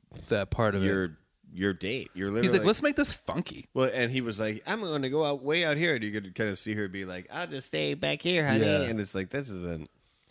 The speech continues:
Speaker 2: that's
Speaker 1: Well,
Speaker 2: not a love song anymore.
Speaker 1: just to show that inexperience of them being on stage, uh, he, well, first off, he decides to bring out the guitar, which even, like, the train dude was just like, "What was the point of that? Like, you didn't need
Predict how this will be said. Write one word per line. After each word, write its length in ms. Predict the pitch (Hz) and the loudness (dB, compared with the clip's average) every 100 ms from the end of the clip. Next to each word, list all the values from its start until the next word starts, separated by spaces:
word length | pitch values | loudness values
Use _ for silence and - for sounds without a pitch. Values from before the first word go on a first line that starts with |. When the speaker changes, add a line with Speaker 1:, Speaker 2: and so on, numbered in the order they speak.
| _ _ | _ _
Speaker 2:
that's 80 | 143 | 6
Speaker 1:
Well, 100 | 156 | 6
Speaker 2:
not 120 | 120 | 6
a 100 | 92 | 2
love 200 | 90 98 | 0 0
song 280 | - 101 85 | 0 0 -2
anymore. 500 | 78 76 76 76 78 - | -6 -8 -8 -8 -10 2
Speaker 1:
just 180 | 180 185 | 6 6
to 60 | |
show 280 | - - 135 | 6 8 8
that 120 | 120 113 | 8 8
inexperience 680 | 127 113 - 117 120 113 | 4 4 4 4 4 2
of 60 | 101 | 2
them 160 | 104 101 | 2 4
being 200 | 107 101 | 4 2
on 120 | 92 | 0
stage, 560 | - 107 110 95 - - _ _ - _ - _ _ - | 2 4 4 4 -4 -8 _ _ -20 _ -20 _ _ 0
uh, 380 | 104 101 101 90 | 4 6 4 4
he, 180 | 127 123 | 2 2
well, 180 | 120 110 | 4 4
first 240 | - 160 156 | 6 6 6
off, 140 | 139 | 6
he 80 | 135 | 4
decides 280 | 117 123 107 | 6 6 6
to 40 | |
bring 100 | 107 | 4
out 60 | 101 | 4
the 60 | 98 | 0
guitar, 380 | - 92 90 85 | 0 2 4 2
which 340 | 90 - - | 2 0 -4
even, 300 | - 110 98 | -2 2 2
like, 120 | 92 90 | 0 -2
the 60 | |
train 320 | 90 107 101 90 | -2 0 0 0
dude 160 | 87 | -2
was 100 | 82 | -4
just 160 | 87 - | -4 -2
like, 220 | 85 87 101 | -4 -6 -2
"What 220 | 110 110 | 2 4
was 100 | 104 | 2
the 60 | - | 0
point 180 | 90 | -4
of 80 | 82 | 0
that? 320 | 90 82 - | 2 2 0
Like, 160 | 87 92 | -4 -4
you 100 | 95 | -2
didn't 220 | 95 85 | -2 -2
need 320 | 92 101 92 | 2 2 2